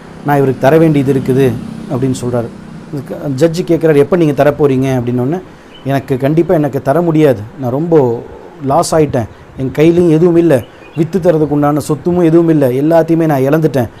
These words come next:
ரொம்ப கஷ்டத்துல இருக்கிறேன், இப்போ என்னால திருப்பி தரது ரொம்ப கஷ்டம்" அப்படின்னு சொல்லி ஜட்ஜு கிட்ட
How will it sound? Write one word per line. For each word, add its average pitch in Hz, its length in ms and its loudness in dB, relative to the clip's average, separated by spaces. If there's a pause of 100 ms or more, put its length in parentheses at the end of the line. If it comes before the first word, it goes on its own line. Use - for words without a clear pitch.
(220)
ரொம்ப 170 360 2
கஷ்டத்துல 160 400 -2
இருக்கிறேன், 143 280 2
இப்போ 123 240 -2 (260)
என்னால 151 300 0
திருப்பி 165 320 -2
தரது 156 260 2
ரொம்ப 147 220 -2
கஷ்டம்" 127 520 -4 (400)
அப்படின்னு 143 220 -2
சொல்லி 143 300 0
ஜட்ஜு 139 300 -2
கிட்ட 139 300 -2